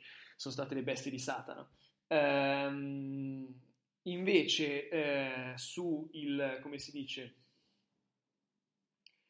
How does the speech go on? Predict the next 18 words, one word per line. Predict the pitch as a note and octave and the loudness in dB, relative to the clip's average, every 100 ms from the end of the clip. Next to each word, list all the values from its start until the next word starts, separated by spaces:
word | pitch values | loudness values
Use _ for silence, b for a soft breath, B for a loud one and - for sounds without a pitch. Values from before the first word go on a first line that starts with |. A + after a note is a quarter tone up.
| b _ | b _
sul, | - - F3 E3+ D#3 C#3 | -10 -6 -4 0 2 2
eh, | C3+ B2+ B2 - C3+ B2+ A#2+ B2 - - _ _ _ _ _ _ _ _ _ _ _ | 0 -2 -4 -6 -8 -6 -8 -12 -20 -20 _ _ _ _ _ _ _ _ _ _ _
sul | - - E3 | -10 -6 0
forno | F#3+ F#3 | 2 2
crematorio | E3 F3 G3 F#3+ F#3+ G3 | 2 -2 2 4 4 4
in | G3+ G3 | 2 0
sentenza, | G3 G#3 G3 G3 G3 F#3+ F#3+ | 2 2 0 4 4 4 2
per | - | 0
fin | D#3+ - D3 | -2 0 4
dove | D#3+ | 4
sono | D#3+ D#3 | 6 6
arrivato | D3+ E3+ E3+ | 8 6 6
io, | F3 E3+ F3+ F3 | 4 4 0 0
non | D#3+ | -4
c'è | D3 - | -2 -6
ancora | D3 - C#3+ | -6 -2 -2
nulla, | C#3 C3+ B2 B2 | -2 -6 -4 -4
quindi | B2 C#3 C#3+ C#3 | -2 -6 -6 -8